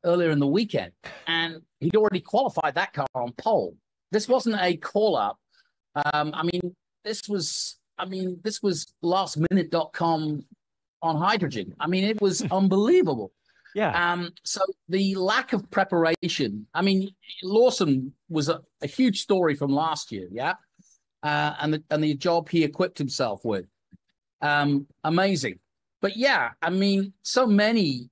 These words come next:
Speaker 1: teenagers, Kvyat included, funnily enough, um, when he came in to, uh, replace Ricciardo when
Speaker 2: Yeah.
Speaker 1: he moved up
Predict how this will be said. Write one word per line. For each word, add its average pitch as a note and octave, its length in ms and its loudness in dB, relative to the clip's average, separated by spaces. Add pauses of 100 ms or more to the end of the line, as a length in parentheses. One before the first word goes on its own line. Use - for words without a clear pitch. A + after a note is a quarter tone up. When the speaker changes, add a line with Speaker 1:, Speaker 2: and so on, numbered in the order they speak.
(180)
Speaker 1:
teenagers, D3 560 2
Kvyat C#4 460 0
included, B3 520 0
funnily A#2+ 300 -2
enough, A2 320 -4 (340)
um, E3+ 540 2 (240)
when F3 260 2
he B3 140 2
came F3+ 300 0
in D#3 180 0 (280)
to, D#3 280 2 (140)
uh, D3 220 0
replace E3 440 0
Ricciardo F3+ 460 0
when D#3+ 140 4
Speaker 2:
Yeah. - 140 6
Speaker 1:
he F3 60 6
moved F#3 260 2
up G3 340 0